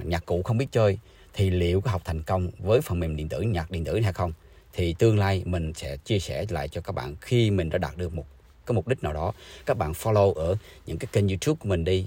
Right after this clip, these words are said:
rồi sẽ có những bài nhạc mình sẽ chia sẻ từ dở nhất, tệ nhất đến tới những bài hát cải thiện tốt nhất và hay nhất, và đến những bài hit sau này của mình luôn. À, và thành công hay thất bại chúng ta chưa nói trước, nhưng chúng ta có làm mới thành công,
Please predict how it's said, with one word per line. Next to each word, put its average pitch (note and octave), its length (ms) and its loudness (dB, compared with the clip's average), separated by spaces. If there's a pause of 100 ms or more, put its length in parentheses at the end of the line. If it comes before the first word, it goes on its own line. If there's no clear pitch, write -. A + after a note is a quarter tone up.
rồi F#2+ 220 2
sẽ - 140 -4
có A#2 120 -4
những C#3 140 -2
bài E2+ 100 -2
nhạc D#2 240 -4
mình F2 200 -2
sẽ - 120 -4
chia G#2 180 0
sẻ E2+ 280 0
từ F#2+ 100 4
dở E2 320 2
nhất, D3+ 240 6 (320)
tệ E2+ 240 0
nhất D3 200 2 (120)
đến F#2 140 -4
tới G2 120 -2
những G#2+ 160 0
bài E2 100 -2
hát D2+ 160 -4 (340)
cải F2 160 -2
thiện E2 240 -2
tốt A#2+ 200 -2
nhất D3+ 140 -2 (320)
và E2+ 80 -2
hay G#2 180 2
nhất, C3 240 2
và F2+ 160 -2
đến F#2 180 0
những A2 120 2
bài D#2+ 160 0
hit E3 120 6 (120)
sau E2+ 220 -2
này E2+ 140 -2
của - 100 -6
mình E2+ 180 -2
luôn. G#2 180 6 (640)
À, D#2 260 -4
và E2 180 -2
thành G2+ 240 0
công A#2 160 6
hay A2 100 6
thất D#3 100 0
bại E2+ 220 -2 (140)
chúng B2+ 80 -2
ta G2 100 0
chưa G#2 160 0
nói A2 120 0
trước, D3+ 200 -4 (420)
nhưng A2 200 4
chúng B2+ 160 0
ta G#2 220 2
có E3 160 4
làm E2+ 300 2
mới G#2 100 -4
thành D#2+ 180 -4
công, F#2 200 -2